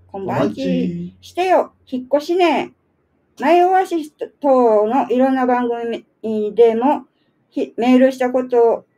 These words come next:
Speaker 1: があるんだけど、十年ぐらい前の大型台風で唯一引っ越ししたよ。そんなのあ-、あ、ありましたね、大型台風。
Speaker 2: ありまし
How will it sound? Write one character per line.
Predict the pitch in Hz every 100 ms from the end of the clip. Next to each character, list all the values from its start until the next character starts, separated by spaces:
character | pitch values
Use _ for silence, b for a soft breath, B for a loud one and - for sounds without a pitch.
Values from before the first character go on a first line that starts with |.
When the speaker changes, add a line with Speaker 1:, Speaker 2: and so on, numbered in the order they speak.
| _
Speaker 1:
が | 175 214 208
あ |
る | 220
ん | 214
だ | 202
け | 214
ど、 | - - - _ _ _
十 | 262 339
年 | 359 359
ぐ | 359
ら | 349
い | 302
前 | 254 220
の | 208 -
大 | 247
型 | 254 247
台 | 247 240 247
風 | 220
で | 208 214
唯 | 311
一 | 339
引 | 277 262 247
っ | -
越 | 240 240
し |
し | - 214 208
た | 202 196 190
よ。 | 220 294 311 _ _ _ _ _ _ _ _ _ _ _
そ | 359
ん | 339
な | 339
の | 180
あ-、 | 185 185
あ、 | 208 -
あ | 240
り | 320
ま | 427
し | -
た | 202
ね、 | 196
大 | - 196
型 | 202 220
台 | 226 214
風。 | 214
Speaker 2:
あ | 175
り |
ま |
し | 160